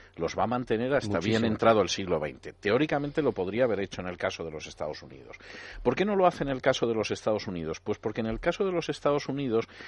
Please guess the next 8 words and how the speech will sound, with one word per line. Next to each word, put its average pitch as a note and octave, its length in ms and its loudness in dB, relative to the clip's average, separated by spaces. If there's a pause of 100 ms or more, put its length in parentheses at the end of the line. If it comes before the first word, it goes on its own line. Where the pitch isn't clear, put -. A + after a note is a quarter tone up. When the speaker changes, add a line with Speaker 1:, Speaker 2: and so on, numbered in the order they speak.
(180)
Speaker 1:
más C3+ 400 4
allá F3 180 4
de D3+ 80 0
la C#3 120 4
distribución A#2 540 -2
de A#2 80 2
la G2+ 120 6
riqueza, F#2+ 600 0